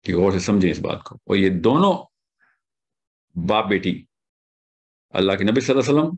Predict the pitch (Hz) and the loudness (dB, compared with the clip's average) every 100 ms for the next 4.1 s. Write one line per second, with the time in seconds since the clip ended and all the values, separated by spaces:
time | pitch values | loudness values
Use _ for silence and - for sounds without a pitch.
0 | - 98 90 92 98 107 90 78 - - | -2 2 2 0 -2 0 0 -2 -6 -10
1 | - _ _ 90 85 113 143 160 107 95 | -12 _ _ -2 2 2 2 2 2 2
2 | 85 82 87 - - _ _ - - _ | 0 0 -4 -8 -18 _ _ -20 -20 _
3 | - 117 110 120 160 120 110 90 80 80 | -2 0 2 2 0 0 0 0 -2 -4
4 | - | -4